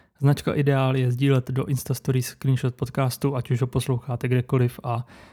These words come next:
označit Instagramový profil, tak jak to jde, podtržítko přátelé. A pokud máš veřejný profil, tak se mi to ukáže, že jsi tak učinil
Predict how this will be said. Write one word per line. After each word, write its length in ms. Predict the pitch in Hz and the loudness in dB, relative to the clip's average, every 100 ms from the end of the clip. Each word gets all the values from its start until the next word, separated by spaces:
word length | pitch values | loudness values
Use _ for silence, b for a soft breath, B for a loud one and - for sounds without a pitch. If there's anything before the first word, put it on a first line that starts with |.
| B | B
označit 460 | 139 123 120 139 160 | 2 4 2 0 -2
Instagramový 520 | 117 127 120 117 110 | -2 0 0 2 0
profil, 400 | 120 110 117 113 | -2 -4 -4 -6
tak 240 | - 120 | -8 -6
jak 140 | 117 - | -6 -4
to 120 | 120 | -4
jde, 80 | 107 | -4
podtržítko 580 | 123 - 117 113 - | -6 -6 -6 -6 -8
přátelé. 480 | 120 120 113 - - B B B B | -8 -8 -8 -8 -10 B B B B
A 60 | - | 0
pokud 280 | 196 180 139 | 2 4 0
máš 240 | 143 - | -4 -4
veřejný 380 | 170 202 185 175 | 0 2 2 0
profil, 460 | 175 147 151 135 | -2 -2 -2 -4
tak 220 | 131 139 - | -4 -6 0
se 100 | 127 | 0
mi 100 | 120 | 0
to 100 | 156 | -4
ukáže, 480 | 135 151 143 139 | -2 0 0 0
že 100 | 131 | 0
jsi 140 | 123 135 | -2 -6
tak 200 | - - | -10 -10
učinil 440 | 151 156 139 131 | -4 0 0 0